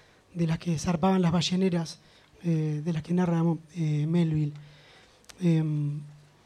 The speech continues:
es de mis, mis autores favoritos, eh, sobre todo por su disparidad. Es un tipo que ha escrito cosas muy, muy exuberantes, eh,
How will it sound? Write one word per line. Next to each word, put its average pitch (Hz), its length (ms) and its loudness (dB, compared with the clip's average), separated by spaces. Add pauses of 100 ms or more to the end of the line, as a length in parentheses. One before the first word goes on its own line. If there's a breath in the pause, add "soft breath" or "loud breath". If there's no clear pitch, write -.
(160)
es 196 120 4
de 202 80 8
mis, - 280 2
mis 175 220 2
autores 180 340 6
favoritos, 214 760 6 (680 soft breath)
eh, 175 240 6
sobre 208 220 8
todo 277 180 6
por 226 160 8
su 208 80 4
disparidad. 196 640 6 (180)
Es 170 160 2
un 180 100 2
tipo 185 220 2
que 160 360 2
ha 165 100 0
escrito 196 360 2
cosas 196 280 2
muy, 175 420 2 (800 soft breath)
muy 190 320 2
exuberantes, 190 1080 2
eh, 151 400 0